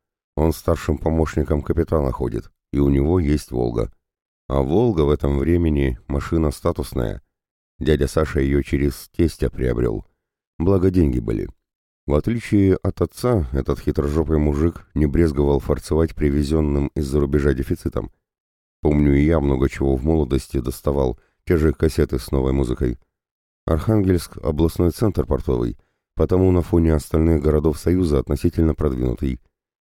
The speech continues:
У нас на дискотеках новый музон раньше Москвы появлялся. Здесь нам конкуренцию лишь Прибалтика составляла. Когда в рейс? К концу недели, к Новому году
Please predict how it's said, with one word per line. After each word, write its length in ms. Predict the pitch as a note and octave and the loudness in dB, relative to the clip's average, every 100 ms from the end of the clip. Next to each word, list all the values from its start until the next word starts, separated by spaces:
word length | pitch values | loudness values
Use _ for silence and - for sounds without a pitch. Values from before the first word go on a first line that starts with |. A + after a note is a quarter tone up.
| _ | _
У 80 | G2 | 0
нас 240 | G#2+ G#2 | 2 2
на 80 | - | 0
дискотеках 720 | F#2+ F#2 - E2+ G2+ F2+ D#2+ | 0 0 -2 0 0 0 0
новый 400 | D#2 D#2 F#2 F2 | 0 2 4 4
музон 500 | E2 D#2+ D2+ F#2 F2+ C#2+ | 4 2 2 2 2 0
раньше 380 | C2+ D#2+ D#2+ D2+ | 0 0 0 -2
Москвы 340 | C#2 - F#2 | -4 -2 -2
появлялся. 580 | - C#2+ B1 A#1 - - - _ _ _ _ | 0 0 0 -2 -4 -10 -12 _ _ _ _
Здесь 460 | C2+ C2 C#2 E2+ - | -4 -2 0 0 0
нам 160 | E2 | -2
конкуренцию 720 | D2+ D#2 D#2+ E2+ F2+ E2 - C#2 | 0 -2 2 2 2 0 0 2
лишь 220 | D2+ - | 2 0
Прибалтика 560 | D2 C2 C#2 - D2 | -4 0 0 -2 -6
составляла. 600 | - C2+ - A#1+ A#1 G#1 - _ _ _ _ _ _ _ | -8 -8 -4 -2 -2 -4 -8 _ _ _ _ _ _ _
Когда 340 | D2+ D2 D#2+ | -4 0 0
в 60 | F#2+ | 2
рейс? 360 | D2 D#2+ - - _ _ _ _ _ _ _ | 2 2 0 -10 _ _ _ _ _ _ _
К 40 | - | -2
концу 300 | E2+ - C3 | -2 0 2
недели, 540 | A2 F#2+ A2+ D2+ A#1 _ _ _ _ | 4 4 2 2 -2 _ _ _ _
к 80 | - | 0
Новому 480 | F#2+ A2 F#2+ E2+ E2+ | 2 2 4 2 4
году 340 | G2 D#2+ C2 | 4 4 2